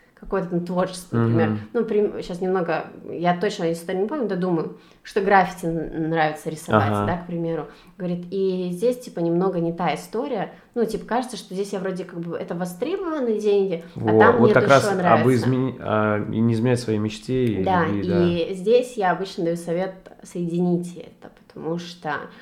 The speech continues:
Speaker 1: диджитал — это уже как бы не выбор, это реальность, будущее,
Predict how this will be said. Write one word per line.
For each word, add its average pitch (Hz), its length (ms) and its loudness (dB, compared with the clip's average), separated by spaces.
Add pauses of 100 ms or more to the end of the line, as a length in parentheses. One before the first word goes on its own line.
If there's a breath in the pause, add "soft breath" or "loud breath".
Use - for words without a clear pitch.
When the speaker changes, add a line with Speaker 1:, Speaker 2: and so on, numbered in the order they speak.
(180 loud breath)
Speaker 1:
диджитал — 175 800 -6
это 165 200 -8
уже 170 140 -6
как 165 160 -6
бы 160 300 -4
не 175 180 4
выбор, 190 540 0 (360)
это 156 540 -2
реальность, 175 600 -2
будущее, 233 560 -6